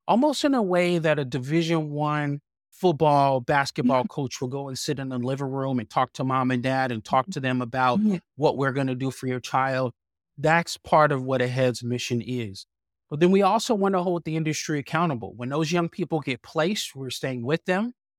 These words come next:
Speaker 1: That first manager, we're gonna hold them accountable. And we plan to see them all the way through to the C-suite. So it's, it's the long game that we're playing, and we're starting with the pipeline.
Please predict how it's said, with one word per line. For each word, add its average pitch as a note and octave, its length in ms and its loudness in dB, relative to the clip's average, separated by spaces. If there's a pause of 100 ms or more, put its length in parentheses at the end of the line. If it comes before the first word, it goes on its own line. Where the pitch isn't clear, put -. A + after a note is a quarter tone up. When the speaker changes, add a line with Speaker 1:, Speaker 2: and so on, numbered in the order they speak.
(260)
Speaker 1:
That D3 160 0
first C#3 280 -2
manager, F#3 540 0 (220)
we're C3+ 100 -2
gonna C3+ 220 0
hold C#3+ 240 0
them F3 180 4
accountable. G#3+ 560 -2 (720)
And D3+ 120 0
we D3+ 100 0
plan D3+ 300 -4
to D3+ 120 -6
see G#3 280 -2
them F#3+ 340 2
all E3+ 240 6
the F3 40 2
way E3 180 0
through D#3 400 -2 (400)
to F#3+ 80 2
the D#3 120 0
C-suite. - 640 -8
So D3 220 0
it's, D#3 80 0
it's - 260 -6
the D#3+ 100 0
long F3 300 2
game F#3 280 0
that D#3 160 2
we're D3+ 80 -2
playing, F3 480 -2 (480)
and C3 120 -4
we're C#3 100 -2
starting E3 600 2
with C#3+ 140 -4
the - 60 -10
pipeline. D#3+ 800 -4